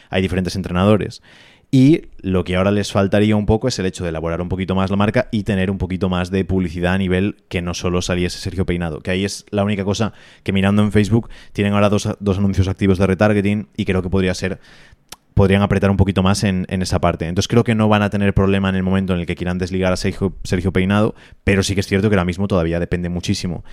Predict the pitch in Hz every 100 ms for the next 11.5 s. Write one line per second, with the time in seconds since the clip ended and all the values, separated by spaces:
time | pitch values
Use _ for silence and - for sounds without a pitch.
0 | - - 95 87 82 82 82 92 87 85
1 | 85 95 95 107 - - - - 113 101
2 | 85 85 85 87 95 - - 101 98 95
3 | 95 117 110 95 104 95 101 98 107 101
4 | 120 - - 95 92 95 90 98 95 98
5 | 110 117 90 87 87 85 80 80 78 95
6 | 90 90 92 90 82 - 95 90 - 95
7 | 101 98 95 110 - 95 92 92 98 104
8 | 98 98 104 127 - - - 117 120 104
9 | 107 135 113 104 107 98 95 98 90 90
10 | 87 95 101 85 92 82 80 - - 95
11 | 90 92 95 113 95